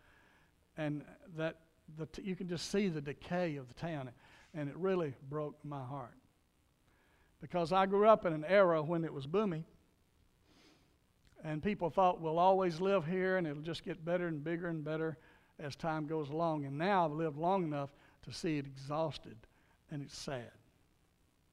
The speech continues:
It's really sad. I thank God today that my home is not Wynn Parish, Louisiana. I thank God today my eternal home is not Meade County.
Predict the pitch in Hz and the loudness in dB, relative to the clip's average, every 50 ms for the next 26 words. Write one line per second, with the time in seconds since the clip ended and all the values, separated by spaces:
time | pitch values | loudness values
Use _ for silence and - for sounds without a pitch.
0 | _ _ _ _ _ _ _ _ _ - 160 - - 160 160 156 151 143 135 - | _ _ _ _ _ _ _ _ _ -6 -6 -4 -4 -4 -4 -4 -4 -4 -6 -8
1 | 151 135 117 104 - - _ _ _ _ _ _ _ _ _ _ _ _ _ _ | -8 -10 -10 -14 -18 -20 _ _ _ _ _ _ _ _ _ _ _ _ _ _
2 | _ _ _ _ _ _ _ _ _ _ _ _ _ _ _ _ _ _ _ _ | _ _ _ _ _ _ _ _ _ _ _ _ _ _ _ _ _ _ _ _
3 | _ _ _ _ _ _ _ _ _ _ _ _ _ 170 - 220 226 220 220 202 | _ _ _ _ _ _ _ _ _ _ _ _ _ -2 2 2 2 2 4 6
4 | 208 208 208 196 165 170 170 202 202 185 165 143 131 127 - - _ _ _ _ | 6 6 6 6 2 0 2 2 2 2 0 -2 -4 -8 -10 -14 _ _ _ _
5 | _ _ _ _ _ _ _ _ _ _ _ _ 175 170 165 170 180 190 185 165 | _ _ _ _ _ _ _ _ _ _ _ _ -6 -4 -2 2 2 4 4 4
6 | 185 202 196 170 151 135 131 - 156 147 131 - 170 170 170 - - - - _ | 4 4 4 2 0 -4 -6 -8 -10 -10 -6 -2 0 0 0 0 -2 -8 -18 _
7 | _ 170 175 175 170 147 - 175 175 170 170 156 139 - - - 147 151 165 165 | _ -4 -4 -4 -2 -2 -4 -2 0 0 -2 -2 -4 -8 -12 -12 -6 -4 -4 -2
8 | 147 147 160 160 147 135 110 101 - _ _ _ _ _ _ _ _ _ _ _ | -2 -4 -4 -6 -6 -8 -10 -14 -18 _ _ _ _ _ _ _ _ _ _ _
9 | _ _ _ _ _ _ _ _ _ _ _ _ _ _ _ _ _ - 156 147 | _ _ _ _ _ _ _ _ _ _ _ _ _ _ _ _ _ -8 2 4
10 | 220 240 240 220 208 220 220 208 185 185 180 196 196 202 196 190 190 196 208 202 | 4 4 6 6 8 8 10 10 8 6 6 6 6 6 6 6 4 4 4 2
11 | 185 - - 208 208 190 170 175 196 196 190 170 147 135 170 175 180 170 - 180 | 2 2 0 0 2 2 0 2 2 2 2 0 -2 -2 0 0 0 0 0 -4
12 | 190 196 185 175 - 196 185 170 151 127 117 110 | -6 -6 -6 -6 -6 -4 -4 -4 -6 -8 -10 -14